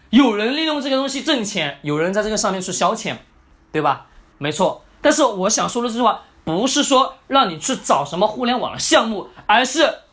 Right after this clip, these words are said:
我们得要去明白一个最根本的本质。现在所有人在网上做什么事情？各位，你告诉我，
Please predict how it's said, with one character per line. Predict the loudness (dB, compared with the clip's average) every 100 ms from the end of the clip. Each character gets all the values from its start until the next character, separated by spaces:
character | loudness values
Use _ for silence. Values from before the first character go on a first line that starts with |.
| _ -4
我 | 0
们 | 2 0
得 | 2
要 | 0
去 | 0 -2
明 | 0 2
白 | 2
一 | 2
个 | 0
最 | 2 -2
根 | 0 -2
本 | 0
的 | -2
本 | -4 -6
质。 | 0 0 -2 -14 -4
现 | 0 2 2 2
在 | 0
所 | 0 -2 0 2
有 | 2
人 | 0 -6 -10 -14 0
在 | 2
网 | 2 0
上 | -4
做 | -2 -4
什 | -4
么 |
事 | -6 -4
情？ | -6 -8 _ _ _ _
各 | 0
位， | 0 0
你 | 0
告 | 2
诉 | 2
我， | -4